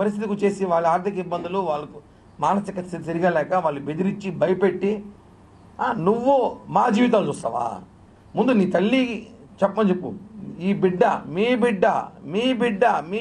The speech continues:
బిడ్డ పొద్దున్నేసి వెయ్యి సార్లు చెప్పావు. మీ బిడ్డ గురించి మీ అమ్మనడితే చెప్తుంది, మీ అన్న గురించో, మీ తమ్ముడు గురించో, మీ షర్మిల అడిగితే చెప్తుంది, నీ కుటుంబ సభ్యులను తెలుసు, వైఎస్ సునీత అడిగితే చెప్తుంది నీ గురించి, మీ అన్న.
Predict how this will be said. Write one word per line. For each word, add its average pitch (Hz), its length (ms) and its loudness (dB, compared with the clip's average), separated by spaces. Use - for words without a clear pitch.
బిడ్డ 220 180 0
పొద్దున్నేసి 208 420 -6
వెయ్యి 180 160 -8
సార్లు 196 240 0
చెప్పావు. 165 320 -4
మీ 208 100 4
బిడ్డ 185 220 2
గురించి 208 360 -2
మీ 208 120 0
అమ్మనడితే 214 320 2
చెప్తుంది, 165 360 -8
మీ 185 80 2
అన్న 214 120 4
గురించో, 247 340 2
మీ 208 100 0
తమ్ముడు 208 280 2
గురించో, 202 300 0
మీ 147 140 -10
షర్మిల 180 280 2
అడిగితే 160 200 -4
చెప్తుంది, 107 320 -14
నీ 143 160 -6
కుటుంబ 220 280 2
సభ్యులను 214 280 2
తెలుసు, - 220 0
వైఎస్ 226 340 4
సునీత 247 260 4
అడిగితే 226 180 0
చెప్తుంది 196 280 0
నీ 151 100 -6
గురించి, 160 280 -6
మీ 147 140 -4
అన్న. 185 160 2